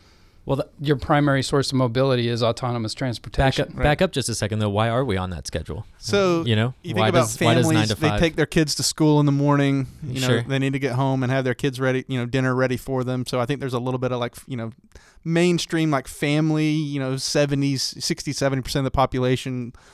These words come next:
Speaker 2: Yeah,
Speaker 3: you
Speaker 2: those
Speaker 3: know,
Speaker 2: things are
Speaker 3: lives
Speaker 2: gonna change.
Speaker 3: that
Speaker 2: I mean, look,
Speaker 3: right.
Speaker 2: uh, in, in Georgia right now, there's, there's, there's, uh, there's schools, uh, that are already doing almo-, they're, they're doing public schools with year-round schedules, three-week break for summer vacation because of that, because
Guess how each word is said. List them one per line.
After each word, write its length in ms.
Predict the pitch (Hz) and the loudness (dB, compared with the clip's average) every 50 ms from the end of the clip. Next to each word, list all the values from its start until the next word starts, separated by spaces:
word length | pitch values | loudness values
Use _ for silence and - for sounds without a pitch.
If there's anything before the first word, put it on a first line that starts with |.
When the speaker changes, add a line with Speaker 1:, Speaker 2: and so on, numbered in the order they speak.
| - - - - | -20 -18 -10 -6
Speaker 2:
Yeah, 160 | 131 127 123 | -4 -2 2
Speaker 3:
you 40 | 123 | 4
Speaker 2:
those 160 | 143 165 131 127 | 4 4 4 4
Speaker 3:
know, 20 | 131 | 4
Speaker 2:
things 100 | 135 143 | 4 6
are 60 | 139 | 6
Speaker 3:
lives 100 | 135 127 | 6 4
Speaker 2:
gonna 180 | 131 123 120 120 | 4 2 0 0
change. 340 | - - 123 120 120 120 120 | -4 -4 -4 -4 -2 0 0
Speaker 3:
that 100 | 135 120 | 0 2
Speaker 2:
I 40 | 143 | 2
mean, 280 | 139 135 131 135 147 | 2 2 2 2 2
look, 140 | 143 131 135 | 2 0 2
Speaker 3:
right. 100 | 135 156 | 2 0
Speaker 2:
uh, 60 | 143 | 0
in, 220 | - 156 147 147 147 | 0 -2 -2 -2 -2
in 220 | - 156 143 143 | -2 0 0 0
Georgia 360 | 123 135 139 135 135 127 143 135 | 2 2 2 2 2 2 2 2
right 160 | 131 127 127 | 2 0 0
now, 180 | 139 135 131 | 0 0 0
there's, 300 | 123 127 127 120 117 - | 0 0 0 -2 -2 -4
there's, 380 | - - 139 131 123 113 113 - | -4 -2 -2 0 -2 -2 -4 -8
there's, 360 | 175 147 131 127 123 120 120 | -6 -4 -2 -2 -2 -2 -2
uh, 320 | 127 117 117 120 117 113 - - - - - _ - | -2 0 0 0 -2 -4 -8 -14 -20 -20 -12 _ -2
there's 160 | 147 135 - | -2 -2 -2
schools, 460 | - - 147 135 139 123 - - - _ - - | -4 -4 -2 -2 -2 -2 -4 -8 -10 _ -10 -6
uh, 160 | - 127 131 | -4 -4 -2
that 180 | 135 139 135 131 | -2 0 0 0
are 160 | 131 127 123 | 2 2 2
already 260 | 127 127 135 120 117 | 2 2 0 -2 -4
doing 300 | 117 120 131 120 123 120 | -4 -4 -6 -6 -6 -6
almo-, 240 | 123 120 120 120 - 180 | -6 -6 -8 -8 -6 -6
they're, 160 | 139 139 131 | -6 -6 -4
they're 160 | 160 143 139 | -2 0 0
doing 300 | 127 139 135 131 127 127 - - | 0 0 0 0 -2 -4 -6 -6
public 280 | - 156 143 147 139 - | -4 -2 0 0 0 -2
schools 300 | - - 143 135 127 - | -4 -4 -4 -4 -4 -4
with 140 | 135 120 | -6 -4
year-round 380 | 131 127 131 131 120 120 120 113 | -2 -2 0 0 0 -2 -4 -4
schedules, 560 | - - 127 120 117 - 110 107 - - - - - - - _ - _ _ _ _ - | -4 -4 -4 -4 -4 -6 -8 -8 -10 -10 -12 -16 -20 -20 -20 _ -20 _ _ _ _ -2
three-week 440 | 143 147 151 143 143 143 131 139 | 2 4 4 6 4 2 0 0
break 240 | - 147 135 135 127 | 0 0 0 0 -2
for 100 | - - | -4 -6
summer 400 | 135 - - 127 123 120 120 120 - | -6 -4 -4 -4 -4 -4 -4 -6 -6
vacation 540 | 214 139 127 113 - 135 127 120 117 120 - | -6 -6 -6 -6 -6 -6 -8 -8 -8 -8 -8
because 280 | 135 131 - 165 156 143 | -8 -4 -2 0 0 0
of 80 | 135 | 0
that, 220 | 117 107 107 - - | -2 -2 -4 -4 -6
because 360 | 139 123 - 135 127 117 | -8 -6 -4 -4 -4 -4